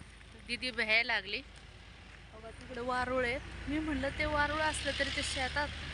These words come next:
असतातच वारुळ, आहे का नाही?" आणि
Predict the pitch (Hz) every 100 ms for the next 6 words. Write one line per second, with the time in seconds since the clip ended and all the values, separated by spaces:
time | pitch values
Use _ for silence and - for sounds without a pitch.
0 | - - 233 - 349 330 311 247 214 208
1 | 202 220 196 - - - - - - -
2 | - - - - - - - -